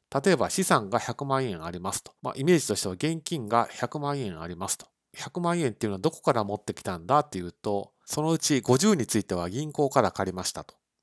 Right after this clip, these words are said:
残り五十だけを株主から出してもらいましたと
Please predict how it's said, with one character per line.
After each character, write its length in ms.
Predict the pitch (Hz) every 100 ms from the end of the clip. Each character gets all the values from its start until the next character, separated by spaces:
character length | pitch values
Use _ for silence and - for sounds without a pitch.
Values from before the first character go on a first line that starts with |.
| _ _ _ -
残 220 | 139 190
り 120 | 190
五 140 | 160 165
十 220 | 190 160
だ 120 | 123
け 180 | - 160
を 220 | 185 185
株 260 | - 127 127
主 200 | 101 -
か 100 | 151
ら 80 | 107
出 120 | 98
し 60 | -
て 80 |
も 100 | 95
ら 100 | 87
い 60 | 82
ま 100 | 82
し 80 | -
た 140 | 73
と 100 | -